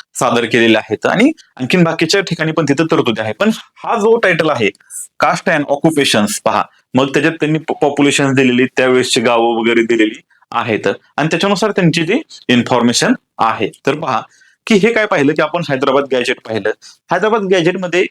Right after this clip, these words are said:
आता तुम्हाला पण प्रश्न पडला, "हा, हा, ठीक आहे, हैदराबाद गॅजेट आहे, हैदराबाद गॅजेट आहे," पण हैदराबाद गॅजेटमधल्या तरतुदी कुठे आहेत? पहा की आता ह्या पहिलं प-, आपण पेज नंबर पाहिलं, आता हे पण पेज नंबर मी तुम्हाला सांगितलेला आहे. पहा, हे दोनशे बासष्ट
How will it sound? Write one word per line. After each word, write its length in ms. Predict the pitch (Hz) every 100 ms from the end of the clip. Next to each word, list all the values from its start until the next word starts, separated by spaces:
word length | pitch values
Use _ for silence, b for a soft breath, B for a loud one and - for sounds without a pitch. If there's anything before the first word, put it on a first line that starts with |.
| -
आता 160 | 160 226 - _ -
तुम्हाला 220 | 160 185
पण 140 | 202 180
प्रश्न 220 | 170 165
पडला, 180 | 180 180
"हा, 120 | 196 190
हा, 80 | 190
ठीक 260 | - 185
आहे, 120 | 170 147
हैदराबाद 300 | 147 147 143
गॅजेट 280 | 139 131 139
आहे, 100 | 131
हैदराबाद 320 | 117 127 120 117
गॅजेट 220 | 113 160
आहे," 20 |
पण 80 | 220 -
हैदराबाद 420 | 135 147 202 175 170
गॅजेटमधल्या 500 | 143 202 214 208 202
तरतुदी 320 | 180 160 143
कुठे 240 | 135 127 107
आहेत? 80 | - b -
पहा 160 | 123 98 B B _
की 60 | 214
आता 160 | 220 214
ह्या 260 | 190 214 226 b b _ -
पहिलं 220 | 151 180
प-, 100 | 185
आपण 260 | 165 165 185
पेज 200 | 185 170
नंबर 200 | 180 175
पाहिलं, 320 | 175 156 147 170 _ _ -
आता 180 | 123 147 151
हे 100 | 165
पण 120 | 180
पेज 200 | 175 165
नंबर 200 | 165 160
मी 100 | 156
तुम्हाला 240 | 151 147 147
सांगितलेला 440 | 151 139 127 117
आहे. 100 | 110 -
पहा, 220 | 107 - _ _ _ _
हे 280 | 147 151 165 - _ _ _ -
दोनशे 420 | 135 147 139 165
बासष्ट 460 | 147 147 175 160